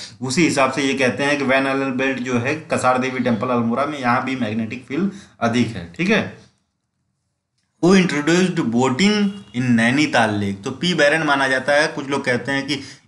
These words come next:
इन्होंने ही नैनीताल की खोज भी की थी, ठीक है, लेकिन कुछ लोग रैमसे को भी कहते हैं, ठीक है। तो जैसा भी है, फर्स्ट यूरोपियन टू विजिट नैनीताल was पी बैरन, ठीक है, इन्होंने ही बोटिंग इंट्रोड्यूस की थी, ठीक है। In which year नैनीताल became the summer capital of north western province? तो अठारह सौ बासठ में बनता है।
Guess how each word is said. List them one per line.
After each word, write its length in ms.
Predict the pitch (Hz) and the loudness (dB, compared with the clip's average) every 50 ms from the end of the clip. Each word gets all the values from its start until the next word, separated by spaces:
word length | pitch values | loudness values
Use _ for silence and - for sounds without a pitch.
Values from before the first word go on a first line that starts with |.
| _ 120 | _ -2
इन्होंने 260 | 135 139 143 139 143 | 0 0 2 2 2
ही 100 | 135 135 | 2 2
नैनीताल 420 | 131 131 127 135 127 135 131 131 | 2 2 0 2 2 2 0 0
की 120 | 127 135 123 | 0 -4 -4
खोज 260 | 127 - 135 131 131 | -2 -2 -2 -2 0
भी 140 | 123 127 120 | -2 -2 0
की 180 | 123 120 117 | 0 0 0
थी, 340 | 101 110 151 185 - - - - - _ _ _ - | 0 0 -2 -2 -2 -4 -8 -16 -20 _ _ _ -6
ठीक 120 | 156 165 | -2 0
है, 320 | 202 196 151 98 - - - - _ _ _ _ _ _ | 2 2 0 -2 -6 -14 -18 -20 _ _ _ _ _ _
लेकिन 200 | 123 120 120 127 | -4 -2 -2 -2
कुछ 180 | 120 131 127 127 | -2 -4 -4 -2
लोग 160 | 131 127 120 | -2 0 2
रैमसे 360 | 117 113 113 117 117 - 147 | 2 2 2 2 0 0 0
को 120 | 139 135 135 | 0 -2 -2
भी 100 | 135 127 | -2 -2
कहते 300 | 127 127 120 101 113 120 | 0 0 0 0 0 -2
हैं, 220 | 117 110 107 104 | -2 -2 -4 -6
ठीक 140 | - 156 165 | -6 -4 -4
है। 300 | 165 131 107 104 - - _ _ _ _ _ - | -2 -4 -4 -6 -12 -18 _ _ _ _ _ -6
तो 60 | 123 | -4
जैसा 300 | 117 123 120 117 143 139 | -2 -2 0 0 0 0
भी 160 | 127 123 123 | 2 0 0
है, 140 | 131 160 202 233 - - | 0 0 -2 -4 -4 -2
फर्स्ट 220 | - 151 151 - 151 | -2 -2 0 0 0
यूरोपियन 460 | 143 139 139 139 123 - 156 160 151 | 0 2 2 0 0 0 -2 -2 -2
टू 140 | 131 135 131 | -2 -2 0
विजिट 320 | 123 123 120 127 123 123 | 0 0 0 0 0 0
नैनीताल 440 | 127 120 120 123 120 117 143 156 160 | 0 0 2 2 2 0 0 0 0
was 180 | 117 120 143 139 - - | 0 -2 -2 -2 -4 -4
पी 120 | - 123 120 | -2 0 0
बैरन, 400 | 107 107 107 127 156 196 202 - - - - - - | 2 0 0 0 0 0 -2 -4 -6 -14 -20 -10 -6
ठीक 140 | 151 160 156 | -4 -2 0
है, 80 | 131 | 0
इन्होंने 260 | 120 120 120 120 123 123 | 2 2 2 2 2 2
ही 120 | 120 120 | 2 0
बोटिंग 360 | 113 113 107 101 107 117 113 | 0 0 -2 -2 0 0 0
इंट्रोड्यूस 440 | 110 104 101 104 98 104 104 104 101 | 0 -2 -2 -2 -2 -2 -2 -2 -4
की 160 | - - 101 | -8 -10 -12
थी, 180 | 95 - - - - | -12 -12 -12 -10 -8
ठीक 120 | 165 160 | -4 -4
है। 320 | 160 - - - - - | -4 -4 -6 -10 -14 -8
In 160 | - 139 147 151 | -4 -2 0 2
which 240 | 156 185 185 185 | 2 2 2 2
year 120 | 170 165 160 | 2 2 2
नैनीताल 500 | 156 151 147 151 156 151 156 147 147 139 | 2 2 2 2 2 2 2 2 2 0
became 340 | 139 - - 151 151 151 147 | -4 -4 -2 -2 0 0 0
the 120 | 143 131 | -2 -2
summer 280 | - - 139 147 151 147 | -2 0 0 0 0 2
capital 440 | - 151 135 120 117 123 147 143 | 2 0 0 0 0 -2 0 2
of 200 | 147 156 - - | 2 0 0 0
north 300 | 131 120 127 143 139 135 | 0 0 2 2 0 0
western 440 | 131 127 127 131 - 151 143 135 131 | -2 -4 -4 -4 -4 -4 -4 -4 -4
province? 480 | 127 120 113 113 123 135 127 113 98 - | -2 -2 -2 0 0 0 0 -2 -4 -6
तो 440 | - - - - _ _ _ 123 123 | -12 -18 -20 -20 _ _ _ -2 -2
अठारह 260 | 120 - 123 143 147 | -2 0 0 0 0
सौ 120 | 139 135 | 0 0
बासठ 320 | 123 123 123 123 143 147 139 | 2 2 2 2 2 0 -2
में 160 | 143 143 131 | -2 -2 0
बनता 300 | 135 135 131 123 156 151 | 0 0 0 0 0 2
है। 300 | 139 165 196 214 202 | 2 2 0 0 -2